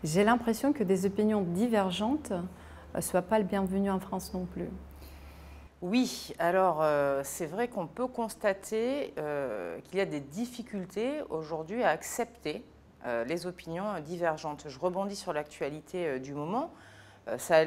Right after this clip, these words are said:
Speaker 2: ça a trait au covid. Moi, c'est un sujet que je n'ai pas traité, pour une raison simple. Pendant le covid, j'étais en déplacement dans le Haut-Karabakh et, euh, j'étais en montage de films, en tournage, et cetera. Et là, j'ai vu, euh, donc récemment que, euh, le docteur Perron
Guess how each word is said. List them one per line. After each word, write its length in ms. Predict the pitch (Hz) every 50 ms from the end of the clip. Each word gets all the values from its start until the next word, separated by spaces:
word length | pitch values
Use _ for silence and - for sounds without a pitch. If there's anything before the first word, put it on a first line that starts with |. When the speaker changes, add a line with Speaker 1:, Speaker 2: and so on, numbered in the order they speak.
| 170 170 147 117 135
Speaker 2:
ça 240 | - - - 123
a 80 | 127 147
trait 260 | - - - 202 180 -
au 80 | - 175
covid. 320 | 170 - 196 175 180 202
Moi, 180 | 180 175 156 143
c'est 220 | 143 - - -
un 80 | 143 151
sujet 260 | 143 - 170 160 175
que 60 | 165
je 100 | - -
n'ai 140 | 139 131 131
pas 160 | 127 - 214
traité, 500 | 214 - - 180 165 - - 233 311 403 - - -
pour 100 | - -
une 80 | 143 139
raison 260 | 135 143 127 147 147
simple. 440 | 143 - - 190 180 175 175 - 127
Pendant 240 | - - 156 151 147
le 80 | 151
covid, 300 | 147 - 165 160 175 165 - - 113
j'étais 240 | - 165 165 165 -
en 80 | 160 156
déplacement 520 | 151 156 147 - 147 143 - - 160 151
dans 140 | 151 139 127
le 80 | 131 - -
Haut-Karabakh 680 | - 180 175 175 165 143 147 151 143 147 147 143 143 131 120 117 - - - - - - - - -
et, 220 | - 156 160 160
euh, 80 | 139 135
j'étais 240 | 131 151 151 - -
en 80 | 143
montage 380 | 143 147 151 151 - 151 151 147
de 100 | 147 147
films, 300 | 139 143 - 165 151 143
en 80 | 131 131
tournage, 360 | 127 147 147 151 147 147 143
et 100 | 139 127
cetera. 500 | - - 131 - 143 143 - 226 262 - - - - - - - -
Et 80 | 147
là, 100 | 185 214 220
j'ai 180 | 180 185 165
vu, 240 | 156 143 175 220 233
euh, 80 | 208 156
donc 220 | 135 160 160 -
récemment 460 | - 175 160 - 160 147 165 208 240
que, 360 | 240 - - 180 180 185 - -
euh, 240 | 135 135 131 131 131
le 80 | 147
docteur 360 | 147 147 143 147 - 175 156
Perron 580 | - - - 143 135 135 160 185 233 247 202 143